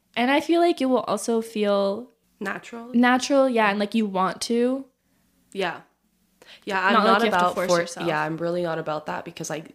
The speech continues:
Speaker 2: I physically can't. Like,
Speaker 1: Mm-hmm.
Speaker 2: I, I can't force anything if I'm not
Speaker 1: Oh, same.
Speaker 2: like, I'm just grossed out, first
Speaker 1: Yeah.
Speaker 2: of all.
Speaker 1: Mm-hmm.
Speaker 2: Um,
Speaker 1: We're talking about men, by the way.
Speaker 2: Yes.
Speaker 1: <laughs>
Speaker 2: Yeah.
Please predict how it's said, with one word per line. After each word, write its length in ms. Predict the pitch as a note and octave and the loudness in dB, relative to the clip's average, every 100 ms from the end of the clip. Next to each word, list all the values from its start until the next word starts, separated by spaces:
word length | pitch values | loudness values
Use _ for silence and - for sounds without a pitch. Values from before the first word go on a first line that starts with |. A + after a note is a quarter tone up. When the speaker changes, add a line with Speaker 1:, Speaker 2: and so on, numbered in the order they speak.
| - | -10
Speaker 2:
I 80 | E3 | -10
physically 460 | - D#3+ D#3+ - D#3 | -6 -6 -6 -10 -14
can't. 320 | - C2+ D#2 _ _ _ _ A#3+ | -14 -14 -16 _ _ _ _ -8
Like, 100 | A3+ | -2
Speaker 1:
Mm-hmm. 280 | D#3 D#3 E3 | -2 -2 -4
Speaker 2:
I, 40 | |
I 20 | |
can't 300 | E3 F3+ E3+ | -4 -6 -8
force 360 | - D#3 D#3 - | -8 -10 -8 -8
anything 440 | D3 D3+ F3+ F#3+ | -6 -6 -8 -8
if 120 | F3+ E3 | -6 -6
I'm 140 | D#3+ | -4
not 420 | D#3 D3 D3+ D3 - | -4 -2 -4 -6 -6
Speaker 1:
Oh, 80 | A3+ | -6
same. 400 | A3 F#3 F#3 G#3+ | -4 -6 -8 -8
Speaker 2:
like, 100 | - | -4
I'm 120 | E3 E3 | -2 -2
just 200 | E3+ - | -4 -2
grossed 360 | E3+ C#3 - | -2 -2 -4
out, 280 | C#3 D3 - | -4 -4 -6
first 180 | G#3+ G3 | -6 -4
Speaker 1:
Yeah. 180 | G3 A#3+ | -4 -4
Speaker 2:
of 60 | |
all. 140 | C#4 - - G3+ | -8 -10 -16 -10
Speaker 1:
Mm-hmm. 320 | G#3+ F3+ G#3+ | -10 -8 -6
Speaker 2:
Um, 480 | E3 D#3 C#3+ - - - _ _ _ - | -4 -4 -8 -14 -20 -20 _ _ _ -10
Speaker 1:
We're 60 | G#3+ | -6
talking 260 | G#3 G#3 | -6 -6
about 180 | F#3+ F3+ | -6 -6
men, 200 | F3+ F3 | -6 -6
by 120 | G3 F#3 | -8 -8
the 80 | |
way. 160 | F3+ G3+ | -8 -2
Speaker 2:
Yes. 280 | F3+ - - - - - | 2 2 0 -8 -8 -2
Speaker 1:
<laughs> 1160 | C#4+ - C#4+ C#4 A#3+ A#3 - - - C4 E4+ - - - - - D#4+ C#4+ | 0 2 2 2 0 -2 -6 -12 -10 -6 -6 -6 -8 -8 -10 -12 -14 -12
Speaker 2:
Yeah. 520 | - G#3+ G3 E3 A2 | -8 -4 -2 -4 -6